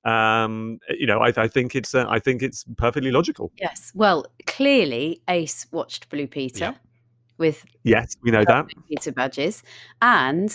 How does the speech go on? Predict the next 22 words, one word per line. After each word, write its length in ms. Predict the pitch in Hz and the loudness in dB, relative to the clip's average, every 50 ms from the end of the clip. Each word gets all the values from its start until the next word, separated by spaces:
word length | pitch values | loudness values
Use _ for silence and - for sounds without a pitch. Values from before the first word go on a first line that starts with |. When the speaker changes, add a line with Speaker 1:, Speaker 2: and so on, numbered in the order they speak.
| - _ | -6 _
Speaker 2:
in 300 | 202 202 196 190 190 190 | 0 0 2 2 0 0
the 180 | 190 185 180 175 | 0 -2 -2 -4
first 340 | - - 196 190 180 - - | -2 -2 0 0 0 -2 -6
story 340 | - 190 185 175 170 165 160 | -6 -2 -2 0 0 0 -2
that 200 | 160 156 - - | -4 -4 -6 -4
I 120 | 156 160 156 | -6 -6 -6
did 340 | - _ - 165 151 - | -6 _ -6 -6 -4 -4
as 140 | 160 147 - | -6 -6 -4
the 120 | _ 160 151 | _ -4 -4
assistant, 460 | 147 - - 196 - - 147 131 131 | -2 -4 -6 -6 -4 -6 -6 -6 -6
which 200 | 131 - - - | -6 -8 -6 -6
was 200 | 156 143 - - | -6 -6 -4 -4
Remembrance 500 | 160 160 165 160 160 151 147 131 120 - | -2 0 0 0 0 -2 -4 -6 -8 -8
of 60 | 135 | -10
the 60 | 131 | -6
Daleks, 760 | - - 175 175 160 143 117 107 113 - - - - - - _ - - - - - _ _ | 0 2 4 4 4 4 2 -2 -4 -6 -8 -10 -14 -14 -14 _ -20 -20 -20 -20 -20 _ _
I 180 | - 175 175 175 | 2 4 6 6
was, 300 | 170 170 165 - - - | 6 6 4 2 -2 0
I, 200 | - 170 170 170 - - | 2 2 2 2 2 2
I 120 | 170 170 | 2 2
walked 340 | 170 180 190 190 - - - | 2 2 2 0 0 -2 -4
into, 460 | 180 170 165 - - 170 160 156 160 | -4 -4 -4 -4 -6 -4 -4 -4 -4